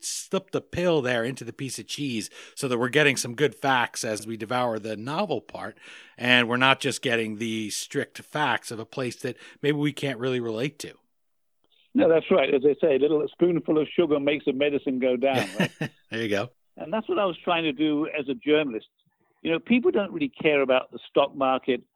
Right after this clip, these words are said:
Speaker 2: or aeroplanes or buildings. People care about people. And so that's what I try to do as a, as a journalist,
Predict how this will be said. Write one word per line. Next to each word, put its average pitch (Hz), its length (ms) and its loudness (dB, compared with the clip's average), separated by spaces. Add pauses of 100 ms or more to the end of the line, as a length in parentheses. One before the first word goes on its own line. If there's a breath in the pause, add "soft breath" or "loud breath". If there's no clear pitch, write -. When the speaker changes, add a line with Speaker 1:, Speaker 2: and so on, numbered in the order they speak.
(160)
Speaker 2:
or 120 220 -4
aeroplanes 135 800 2
or 113 100 -2
buildings. 135 560 4
People - 280 0
care 147 240 0
about 143 360 6 (260)
people. 113 460 -2 (320)
And - 140 -6
so 175 100 6
that's 185 180 6
what 202 120 6
I 190 80 6
try 175 260 2
to 151 80 0
do 147 180 0
as 127 80 -2
a, 127 240 -4
as 127 80 -2
a 131 60 -2
journalist, 147 540 4